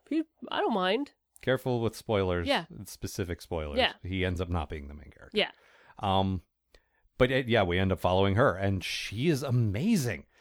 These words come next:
Speaker 2: And the thing is, it could so easily have been the story about how nobody takes her seriously 'cause she's a woman. That almost never, I don't think it came up once.
Speaker 1: It didn't really. They didn't, uh, take her seriously because she was young.
Speaker 2: She was a junior officer. She
Speaker 1: Yeah.
Speaker 2: didn't have any experience. And because it was like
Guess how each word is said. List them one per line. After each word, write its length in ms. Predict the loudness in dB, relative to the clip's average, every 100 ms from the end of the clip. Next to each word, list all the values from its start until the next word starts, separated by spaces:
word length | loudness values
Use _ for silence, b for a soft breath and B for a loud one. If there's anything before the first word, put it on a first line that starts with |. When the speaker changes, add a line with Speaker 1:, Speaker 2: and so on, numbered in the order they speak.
| B B
Speaker 2:
And 260 | 2 2
the 80 | 2
thing 180 | 0 2
is, 140 | 0
it 200 | -2 -6
could 160 | -6 -10
so 260 | 0 2
easily 280 | 2 0 0
have 160 | 0 2
been 160 | 2
the 80 | 2
story 400 | 0 0 2 2
about 200 | 2 2
how 80 | 2
nobody 300 | 2 2 0
takes 220 | 0 -4
her 80 | -4
seriously 420 | -2 -2 -2 -6
'cause 160 | -6 -4
she's 180 | -2 -2
a 60 |
woman. 320 | 0 2 0
That 220 | 2 2 0
almost 420 | -2 0 0 0
never, 320 | 0 2 2
I 60 | 2
don't 100 | 2
think 140 | 0
it 60 | 0
came 200 | 0 0
up 140 | -2
once. 480 | -4 -6 -8 -14 -12
Speaker 1:
It 80 | -4
didn't 220 | -2 0
really. 320 | -2 -2 -4
They 160 | 0 0
didn't, 420 | 0 -4 -6 -6
uh, 320 | -4 -2 -4 -6
take 160 | -10
her 80 | -10
seriously 480 | -8 -6 -6 -6 -8
because 440 | -8 -10 -6 -6
she 240 | -6 -8 -6
was 200 | -6 -4
young. 260 | -4 -4
Speaker 2:
She 140 | -4 0
was 100 | 0
a 60 |
junior 340 | 2 4 6 6
officer. 460 | 4 2 0 0
She 60 | 0
Speaker 1:
Yeah. 100 | 0
Speaker 2:
didn't 160 | 2 4
have 100 | 4
any 140 | 2
experience. 500 | 0 -2 0 0 -2
And 140 | -4 -4
because 320 | -2 -2 0
it 80 | -2
was 180 | -2
like 200 | 0 -2